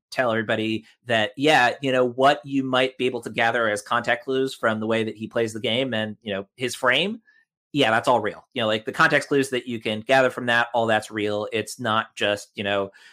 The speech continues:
this is, <laughs> you know, not to name anyone in particular, but not to, you know, this is not a dude who's in the gym, you know, working out so that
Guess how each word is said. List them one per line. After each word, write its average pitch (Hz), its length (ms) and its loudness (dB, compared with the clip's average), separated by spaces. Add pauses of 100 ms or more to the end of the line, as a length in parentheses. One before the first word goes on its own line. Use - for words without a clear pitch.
(200)
this 113 220 -4
is, 104 440 -6 (280)
<laughs> - 640 -20
you 101 100 -6
know, 104 160 -6 (300)
not 131 240 0
to 123 80 -6
name 117 160 0
anyone 113 220 0
in 107 100 -2
particular, 123 380 -4
but 113 200 -2
not 131 280 2
to, 110 300 0 (440)
you 123 80 -2
know, 101 80 -2
this 123 240 -4
is 117 80 -12
not 117 180 0
a 107 40 0
dude 110 300 -4
who's 110 360 -4
in 117 160 -4
the 110 40 -4
gym, 110 520 -4
you 110 80 -8
know, 98 360 -4
working 113 300 -2
out 110 260 0
so 110 140 -4
that 104 220 -2